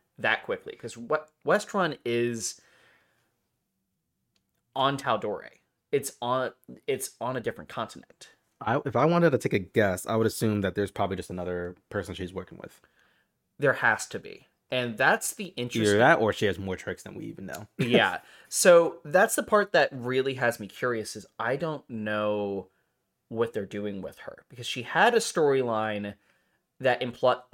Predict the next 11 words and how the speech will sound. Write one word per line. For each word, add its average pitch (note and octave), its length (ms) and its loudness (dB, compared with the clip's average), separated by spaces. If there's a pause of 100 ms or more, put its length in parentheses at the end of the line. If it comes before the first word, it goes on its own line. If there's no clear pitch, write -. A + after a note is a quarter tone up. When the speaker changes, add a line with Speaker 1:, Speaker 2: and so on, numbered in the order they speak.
Speaker 1:
previously C3 580 -4
that G#2 160 -2
implied G#2+ 360 -2
that - 120 -6
she - 140 -10
was G#2 160 -8
traveling F2+ 480 -4
slowly - 580 -10 (140)
in A2+ 80 -8
the F#2+ 80 -12
campaign. - 480 -18